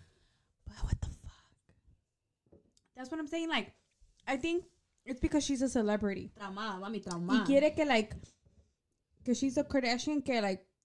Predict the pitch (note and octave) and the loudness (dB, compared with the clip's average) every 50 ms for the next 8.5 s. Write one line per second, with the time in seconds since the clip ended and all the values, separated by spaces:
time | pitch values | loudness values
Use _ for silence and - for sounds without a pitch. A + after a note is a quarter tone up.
0 | _ _ - A3+ A3 A3+ - G#3 G3+ - G#3 G#3+ A3+ G#3 G3 F#3+ F#3 G#3+ C4 C4+ | _ _ -6 -4 -4 -4 -4 -6 -8 -10 -12 -14 -12 -10 -8 -6 -6 -4 -4 -4
1 | A#3+ - _ _ _ _ _ - B3+ C4 C4 A#3+ B3 - - C#4 C4+ - C4 B3 | -6 -8 _ _ _ _ _ -6 -4 -2 0 -2 0 2 2 2 4 2 0 -2
2 | - C4+ C4 A#3 A#3+ A3+ G#3+ G#3 G3+ G#3+ A3 - A3+ F#3+ F#3 F3+ - - A3 A#3+ | -2 -2 0 2 4 4 4 4 4 2 0 0 -2 -4 -4 -6 -10 -12 -16 -18
3 | C4+ C4 C4+ - _ _ _ _ _ _ _ _ _ _ _ _ _ _ _ _ | -18 -18 -18 -20 _ _ _ _ _ _ _ _ _ _ _ _ _ _ _ _
4 | _ - C4 B3+ C4+ C#4 D#4+ F4+ F#4+ G4 G4 F4+ D4 D4 C#4 D4 C#4+ C#4+ D4 D4 | _ 0 4 6 6 6 8 8 8 8 8 8 8 8 8 8 6 6 4 6
5 | C#4+ C#4+ C#4+ D4 C#4+ C4+ A#3+ A3+ - - A#3+ A#3 A#3 A#3 A#3+ B3+ B3 - D#4+ D#4+ | 8 8 8 8 8 8 6 4 4 2 2 4 4 4 4 4 4 4 4 4
6 | D4+ D4 B3+ B3 A#3+ A3 G#3+ G#3 G#3+ A#3 C4 C4+ C4 C#4 C4 B3+ B3 A#3 A3+ A3+ | 4 6 8 8 10 10 10 10 8 6 4 2 0 -2 -2 0 0 2 2 0
7 | A#3+ C4 C4+ - - _ _ G#3 A3 A3 - G#3+ G#3 G3+ G3 G3 G3 - A#3+ A#3+ | 0 -2 -6 -10 -18 _ _ -6 -4 0 2 2 2 4 4 2 2 0 -2 -2
8 | B3 C4+ C4+ - B3+ G#3+ G3 G3+ A3+ | 0 -2 -2 -2 -2 -2 -2 -2 -4